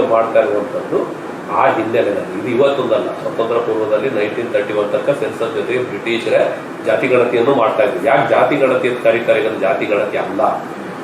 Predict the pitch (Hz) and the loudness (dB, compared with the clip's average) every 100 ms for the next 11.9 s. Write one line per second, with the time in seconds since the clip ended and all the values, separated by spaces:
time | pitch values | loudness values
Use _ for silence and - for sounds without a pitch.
0 | - 123 135 - - - - - 131 175 | -2 4 4 4 2 0 0 2 4 4
1 | 214 214 196 180 151 151 151 147 139 127 | 4 2 2 2 2 0 0 0 0 0
2 | 123 117 110 175 180 - - - - - | 0 0 4 4 2 -4 -10 -10 -4 2
3 | - - - 127 147 147 127 - 135 226 | 4 4 2 2 4 4 2 2 2 2
4 | 220 - 147 - - - - - - 147 | 2 4 4 2 -2 -8 -10 -12 2 4
5 | 143 123 131 - - - 160 143 135 120 | 4 4 4 2 -2 -6 -2 2 4 6
6 | 117 104 113 117 123 123 135 143 - 131 | 4 4 4 4 2 2 2 2 4 4
7 | - 127 - - 107 110 - - - 131 | 2 2 2 2 2 0 -2 -10 0 4
8 | 156 156 147 156 - 208 151 151 - 151 | 4 4 2 0 2 2 4 4 4 4
9 | 151 139 151 190 - - - - - - | 6 4 4 2 -2 -8 -12 -12 -12 -10
10 | - - - - - - - - 160 151 | -12 -12 -12 -12 -12 -12 -12 -10 -4 2
11 | 139 147 - - 143 139 131 120 117 | 4 4 2 2 2 4 2 2 0